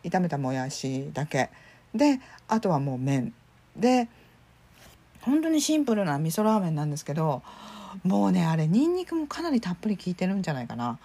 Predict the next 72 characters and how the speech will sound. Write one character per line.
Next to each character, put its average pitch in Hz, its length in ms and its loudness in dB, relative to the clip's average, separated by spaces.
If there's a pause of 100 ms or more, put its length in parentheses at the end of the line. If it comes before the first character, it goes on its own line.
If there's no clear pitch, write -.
(560)
で、 247 240 2
こ 208 300 0
う、 190 40 0
ブ 180 120 -2
ラ 226 80 2
ッ - 20 -2
ク - 120 -16
ペ - 100 -4
ッ 190 100 -4
パ 151 160 0
ー、 - 0 -
粗 165 160 0
挽 175 140 -2
き - 200 -8
の 160 300 -2
ブ 151 60 -8
ラ 156 80 -4
ッ - 20 -4
ク - 400 -20
ペ 160 100 -4
ッ 160 40 -4
パ 123 260 -2
ー - 20 -4
を 117 220 -4
ガ - 300 -2
ー - 20 -14
っ - 40 -16
て - 100 -14
か - 160 -6
な 185 100 0
り 151 60 -4
た 143 120 -6
く - 60 -14
さ 151 100 -8
ん 156 60 -6
か 160 140 -4
け 135 160 -8
て 135 240 -6
食 151 140 -4
べ 165 100 4
る 170 120 0
ん 139 60 -2
で 123 100 -6
す - 120 -16
け 123 100 -8
ど、 131 360 0 (840)
も 185 320 2
う 185 40 -4
ね、 185 360 0
す - 220 -6
っ 208 60 4 (600)
ご 359 480 6
い 294 60 6
美 - 20 4
味 277 100 0
し 277 40 -6
い 285 120 2
ん 247 100 2
で 233 120 4
す 233 80 2
よ。 190 100 2 (480)
も 214 140 2
う 202 60 0
あ 226 100 2
の 320 160 -2
味 349 200 -4
忘 277 360 -6
れ 392 100 -2
ら 381 180 0
れ 359 140 -2
な 302 160 2
い - 80 0